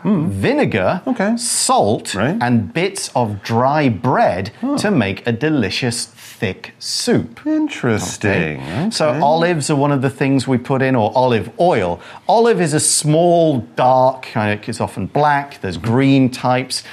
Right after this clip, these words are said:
Speaker 2: and we can eat them raw.
Speaker 1: Sure.
Speaker 2: You can cook them and put them on pizza, in salads, that
Speaker 1: Mm-hmm.
Speaker 2: kind of thing.
Speaker 1: Yep.
Speaker 2: But olives are very commonly used to make olive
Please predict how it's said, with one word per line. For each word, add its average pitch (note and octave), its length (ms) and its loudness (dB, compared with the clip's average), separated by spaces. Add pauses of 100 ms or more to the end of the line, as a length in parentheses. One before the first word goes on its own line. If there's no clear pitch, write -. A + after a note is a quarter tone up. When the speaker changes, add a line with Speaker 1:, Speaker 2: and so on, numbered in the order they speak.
(240)
Speaker 2:
and B2+ 360 2
we D#3+ 160 2
can F3+ 340 0
eat B2+ 240 0
them C3 260 0
raw. A#2+ 340 4
Speaker 1:
Sure. C#3+ 320 -2
Speaker 2:
You G#2+ 100 -4
can F#2+ 180 -4
cook D#3 300 -4
them C#3 180 0
and A#2 140 2
put - 200 -6
them A2 120 0
on G2 220 0
pizza, D#3 640 0
in G2 140 -4
salads, C3+ 720 0
that B2+ 80 -2 (100)
Speaker 1:
Mm-hmm. G#3 200 -4
Speaker 2:
kind C#3 120 0
of B2+ 100 -4
thing. C#3 300 -2 (160)
Speaker 1:
Yep. C#3+ 200 -4
Speaker 2:
But G3 360 2
olives D3 400 2
are A#2+ 60 2
very C#3+ 340 0
commonly B2+ 520 2
used G2+ 360 -2
to B2 80 -4
make G2 300 -2 (140)
olive A2+ 400 0